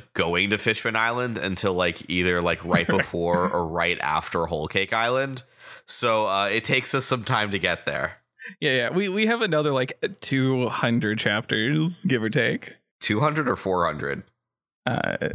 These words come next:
Speaker 2: two hundred,
Speaker 1: Is it?
Speaker 2: 'cause it'll, it'll be in the five hundreds.
Speaker 1: Really?
Speaker 2: It'll be before then, yeah.
Speaker 1: Is it before
Speaker 2: Oh, no, sorry,
Speaker 1: Dressrosa?
Speaker 2: sorry. Sorry. Fuck, fuck, fuck. 'Cause we're currently on chapter <laughs> four hundred something. <laughs>
Speaker 1: Yeah.
Speaker 2: Yeah,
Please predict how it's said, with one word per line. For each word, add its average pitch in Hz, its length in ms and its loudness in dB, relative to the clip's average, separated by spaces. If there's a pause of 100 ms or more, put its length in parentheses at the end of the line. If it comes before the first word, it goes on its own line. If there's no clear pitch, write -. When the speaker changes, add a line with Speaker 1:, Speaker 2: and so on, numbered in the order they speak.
(200)
Speaker 2:
two 143 140 -2
hundred, 135 160 0
Speaker 1:
Is 123 80 2
it? 107 140 -2
Speaker 2:
'cause 139 180 0 (260)
it'll, 294 260 -2
it'll 190 160 0
be 175 120 0
in 151 80 0
the 127 40 -2
five 120 200 0
hundreds. 127 560 -2 (720)
Speaker 1:
Really? 123 240 2
Speaker 2:
It'll 175 80 4
be 170 80 2
before 135 340 0
then, 120 220 0
yeah. 131 200 2 (220)
Speaker 1:
Is 101 140 0
it 107 80 -4
before 175 240 2
Speaker 2:
Oh, 208 60 4
no, 196 60 4
sorry, 175 260 2
Speaker 1:
Dressrosa? - 40 0
Speaker 2:
sorry. 165 360 2 (240)
Sorry. 127 340 2 (100)
Fuck, 151 220 0
fuck, 139 160 -2
fuck. - 160 -2 (720)
'Cause 160 180 0
we're 185 80 2
currently 139 480 0
on 117 120 0
chapter - 460 0 (180)
<laughs> - 160 -20
four 156 360 2
hundred 143 400 0
something. - 640 -2 (540)
<laughs> 202 120 2 (600)
Speaker 1:
Yeah. 80 520 0
Speaker 2:
Yeah, 180 340 0